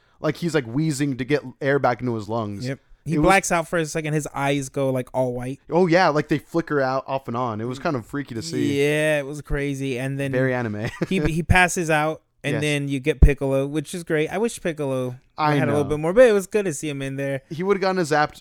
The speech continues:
Speaker 1: ass
Speaker 2: He's like, "What the
Speaker 1: whipped.
Speaker 2: fuck's happening?"
Speaker 1: Right? "Our sense of disturbance, Goku. What's going on?" And
Speaker 2: <laughs>
Speaker 1: then, yeah.
Speaker 2: Yeah, it was being Yoda, basically.
Speaker 1: Yes. <laughs> They're, they're both green with pointy ears.
Speaker 2: Uh, and wise.
Speaker 1: Good point. And wise,
Speaker 2: Uh,
Speaker 1: yes.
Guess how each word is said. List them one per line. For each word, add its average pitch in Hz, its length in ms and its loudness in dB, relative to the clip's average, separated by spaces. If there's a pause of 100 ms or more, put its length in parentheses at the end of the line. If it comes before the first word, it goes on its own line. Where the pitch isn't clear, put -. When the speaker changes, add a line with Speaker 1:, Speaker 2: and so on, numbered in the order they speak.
Speaker 1:
ass 143 120 4
Speaker 2:
He's - 60 4
like, 185 100 6
"What 156 120 6
the 156 80 0
Speaker 1:
whipped. - 60 -12
Speaker 2:
fuck's 202 200 6
happening?" 214 460 4
Speaker 1:
Right? 175 340 4 (140)
"Our 147 200 0
sense 139 280 -4
of 120 80 -10
disturbance, 135 420 0
Goku. 120 260 -6
What's 123 140 -6
going 123 180 -4
on?" 120 180 -8
And 110 100 2
Speaker 2:
<laughs> - 20 6
Speaker 1:
then, - 100 4 (220)
yeah. 202 600 10
Speaker 2:
Yeah, 214 120 10
it 208 40 8
was 185 100 2
being 208 180 2
Yoda, 202 300 8
basically. 151 460 0
Speaker 1:
Yes. 220 300 4 (420)
<laughs> - 300 -4
They're, 175 220 -4 (220)
they're 165 140 4
both 165 240 4
green 175 160 2
with 175 140 0
pointy 180 360 2
ears. 208 280 0
Speaker 2:
Uh, 262 300 -4
and 151 180 2
wise. 143 360 2
Speaker 1:
Good 160 280 -4
point. 170 200 -6
And 139 240 0
wise, 104 360 0
Speaker 2:
Uh, 156 440 2 (220)
Speaker 1:
yes. 147 380 -6